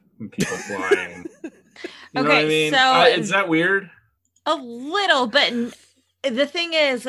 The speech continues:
Speaker 2: this collection of scenes were done really well. That,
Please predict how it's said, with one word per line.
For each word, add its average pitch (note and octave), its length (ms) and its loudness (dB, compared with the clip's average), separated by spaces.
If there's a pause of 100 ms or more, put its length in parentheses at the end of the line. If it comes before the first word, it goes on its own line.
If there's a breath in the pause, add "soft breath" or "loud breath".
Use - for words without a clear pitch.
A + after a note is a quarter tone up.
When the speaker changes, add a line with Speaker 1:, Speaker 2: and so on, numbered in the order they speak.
(120)
Speaker 2:
this C4 800 -6 (460 soft breath)
collection A#3+ 600 -6
of A3+ 120 -8
scenes A3+ 840 -10 (360 loud breath)
were A3+ 200 0
done A3 540 0 (420 soft breath)
really G#3+ 680 0
well. C#3 540 -8 (320 loud breath)
That, A#3 600 0